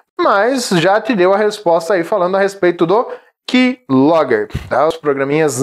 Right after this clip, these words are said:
maliciosos do tipo spyware que capturam dados do usuário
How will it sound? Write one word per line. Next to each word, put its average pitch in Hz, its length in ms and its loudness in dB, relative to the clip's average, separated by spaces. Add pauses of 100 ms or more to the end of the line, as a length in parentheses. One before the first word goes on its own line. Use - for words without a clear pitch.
maliciosos 180 1200 0 (320)
do 135 140 -4
tipo 135 300 -2
spyware 190 560 0
que 247 120 -8
capturam 180 380 -2
dados 170 160 -2
do 226 180 4
usuário 214 380 0